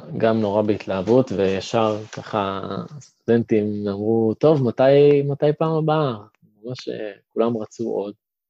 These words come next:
אה, ועשינו עוד תוכניות, ולאט לאט למדנו להכיר, פשוט זה היה כמו, אה, אחת הס-, הסטודנטיות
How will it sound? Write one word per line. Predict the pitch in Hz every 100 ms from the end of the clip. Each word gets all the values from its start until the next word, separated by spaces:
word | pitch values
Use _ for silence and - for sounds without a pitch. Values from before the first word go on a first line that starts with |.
| _ _ _ _ _ _ -
אה, | 98 95 95 98 98 98 95 92
ועשינו | 101 98 98 98 95 90 127 127
עוד | 120 117
תוכניות, | 120 - 107 98 92 95 - 98
ולאט | 95 92 95 104 143
לאט | 156 156
למדנו | 151 139 160 160 151
להכיר, | 135 - 160 151 127 117
פשוט | - - 135
זה | -
היה | 151 160 160 151
כמו, | 160 156 156 156 147 139
אה, | 131 123 117 110 107 _ _ _ _
אחת | 127 127
הס-, | 123 _ - 107 _
הסטודנטיות | _ - 120 127 - 123 113